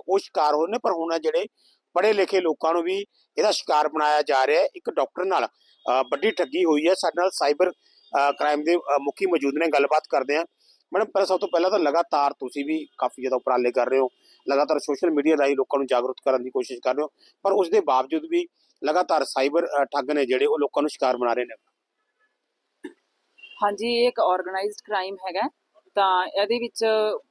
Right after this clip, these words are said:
Speaker 2: ਪੜ੍ਹੇ ਹੋਣ, ਲਿਖੇ ਹੋਣ ਦਾ ਜਾਂ ਉਹ, ਉਹਦਾ ਤਾਂ ਕੋਈ ਸੰਬੰਧ ਨਹੀਂ ਹੈਗਾ। ਹਰੇਕ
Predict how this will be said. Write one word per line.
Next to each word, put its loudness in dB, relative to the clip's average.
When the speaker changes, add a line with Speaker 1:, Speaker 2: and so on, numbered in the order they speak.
Speaker 2:
ਪੜ੍ਹੇ -2
ਹੋਣ, -12
ਲਿਖੇ -6
ਹੋਣ -6
ਦਾ 2
ਜਾਂ -2
ਉਹ, -12
ਉਹਦਾ -2
ਤਾਂ -4
ਕੋਈ -2
ਸੰਬੰਧ -4
ਨਹੀਂ -10
ਹੈਗਾ। -4
ਹਰੇਕ -2